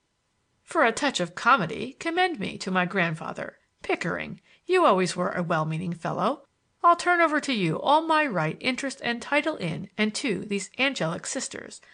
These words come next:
Marry? I like the idea. I suppose someone will try to marry me for my money. Marriage, Pickering,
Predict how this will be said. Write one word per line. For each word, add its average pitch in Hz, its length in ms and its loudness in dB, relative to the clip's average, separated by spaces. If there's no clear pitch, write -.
Marry? 180 640 0
I 339 80 6
like 370 300 4
the 190 140 2
idea. 175 460 -4
I 311 120 6
suppose 185 380 0
someone 220 360 2
will 185 100 -2
try 180 180 0
to 180 80 0
marry 175 300 2
me 170 100 -4
for 180 160 -8
my 170 180 0
money. 175 400 -2
Marriage, 285 460 2
Pickering, 170 560 -6